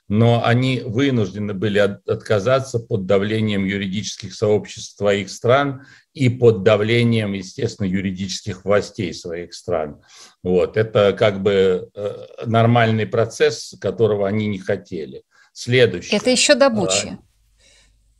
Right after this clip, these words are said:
Speaker 1: нет, нет, это вс-, да, до Бучи, да, нет, это прямо вот когда после первой недели войны, наверное, начался процесс, давно, сме-, ну, месяц назад, вот.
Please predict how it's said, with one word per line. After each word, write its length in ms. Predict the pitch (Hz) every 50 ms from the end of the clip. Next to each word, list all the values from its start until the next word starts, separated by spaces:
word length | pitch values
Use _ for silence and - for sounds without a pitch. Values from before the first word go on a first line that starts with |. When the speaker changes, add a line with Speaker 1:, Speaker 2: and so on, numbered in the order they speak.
| _ _ _ _ _ _ _ _ _ _ _ _ _ _ _ _ _ - 104
Speaker 1:
нет, 540 | 113 117 147 156 156 135 113 90 82 -
нет, 320 | 110 131 131 104 - 92 -
это 220 | 107 117 113 160 147
вс-, 160 | 127 - -
да, 300 | 120 120 127 131 110 101
до 140 | 92 95 92
Бучи, 320 | 90 - 143 175 175 185
да, 180 | 175 143 139 151
нет, 340 | 147 170 185 175 127 98 -
это 220 | 135 131 - 170
прямо 320 | 180 180 170 170 170 165 160
вот 300 | 147 139 147 139 - -
когда 400 | - 131 123 117 113 107 120 113
после 480 | 113 95 98 117 - 131 123 113 - 120
первой 340 | 113 - 135 123 120 120 120
недели 360 | 120 120 107 113 117 110 110
войны, 560 | 104 104 98 90 98 95 104 107 110 113 123
наверное, 500 | 127 120 101 90 90 90 85 85 85 85
начался 460 | 85 87 - - 92 90 - - 90
процесс, 640 | - - - 85 87 87 - - 78 73 - - - - -
давно, 460 | 82 80 85 - 98 104 113 113 113
сме-, 320 | 110 - - 104 107 101 - - - -
ну, 100 | - 135
месяц 360 | 117 113 131 123 117 - - -
назад, 400 | 120 113 110 123 135 127 120 - - - - - - - _ -
вот. 340 | 104 101 98 90 92 -